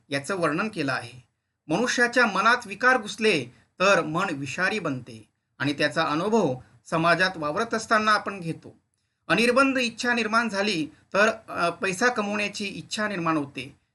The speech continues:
त्यातून आपल्या घरात बेईमानीची संपत्ती, पैसा कसा येईल, याचा विचार माणूस करतो आणि माणूस भ्रष्टाचारी बनतो. अतिक्रोधामुळे तर सख्या भावाचा खून करतो.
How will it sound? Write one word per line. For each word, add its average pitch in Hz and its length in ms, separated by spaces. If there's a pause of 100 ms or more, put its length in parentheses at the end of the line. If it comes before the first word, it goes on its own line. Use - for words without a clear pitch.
त्यातून 139 420 (540)
आपल्या 196 300
घरात 180 320 (260)
बेईमानीची 208 840 (540)
संपत्ती, 180 600
पैसा 196 340
कसा 226 360
येईल, 190 280 (340)
याचा 165 260
विचार 196 300
माणूस 165 300
करतो 120 340 (380)
आणि 143 140
माणूस 190 540 (240)
भ्रष्टाचारी 139 560
बनतो. 127 460 (320)
अतिक्रोधामुळे 196 800
तर 226 400 (300)
सख्या 190 360
भावाचा 175 460
खून 220 220
करतो. 202 680